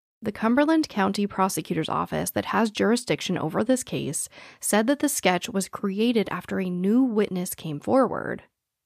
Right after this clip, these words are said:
They also made a point to state that the description did not come from the child witness who gave the initial description that led to the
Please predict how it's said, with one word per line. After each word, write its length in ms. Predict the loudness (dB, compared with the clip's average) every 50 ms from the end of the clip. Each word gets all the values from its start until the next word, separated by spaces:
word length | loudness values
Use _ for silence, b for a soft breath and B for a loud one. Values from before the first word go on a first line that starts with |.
| _ _ _ _
They 160 | -2 -2 -2 -2
also 440 | -2 -2 -2 -2 -2 0 2 2 4
made 280 | 4 4 4 2 2 0 0
a 100 | -2 -2
point 380 | -2 0 2 2 2 2 0
to 140 | -2 -4 -6
state 280 | -4 -2 -2 -2 0 0
that 140 | -2 -2
the 60 | -2 -4
description 600 | -6 -6 -4 -2 0 0 0 0 2 2 4 4
did 160 | 2 0 -2
not 400 | -4 -6 -6 -4 -6 -6 -8 -12
come 320 | -8 -2 2 2 4 4
from 160 | 4 4 2
the 80 | 2 2
child 400 | 0 -2 -2 0 2 2 2 2
witness 420 | 2 0 0 0 0 -2 -4 -4
who 120 | -4 -4 -2
gave 240 | 0 0 0 0 -2
the 180 | -2 -2 -2
initial 560 | 0 0 0 2 2 2 2 2 2 2 2
description 640 | 2 2 0 0 0 0 0 0 0 -2 -4 -2 -2
that 160 | -2 -4 -4
led 240 | -4 -2 -2 -2 -4
to 80 | -4 -4
the 160 | -4 -4 -2